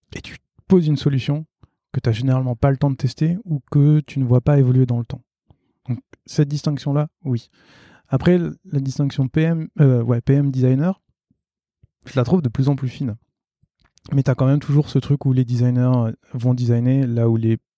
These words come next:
product managers vont manager. Et, euh, où c'est,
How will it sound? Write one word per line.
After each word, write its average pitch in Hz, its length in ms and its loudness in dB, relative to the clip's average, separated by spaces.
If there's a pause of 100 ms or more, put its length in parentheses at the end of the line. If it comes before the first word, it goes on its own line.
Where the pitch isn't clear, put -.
product 110 340 -4
managers 110 340 -2 (360)
vont 104 80 -10
manager. 107 480 -4 (680)
Et, 117 180 0
euh, 110 460 0
où 127 260 0
c'est, - 180 0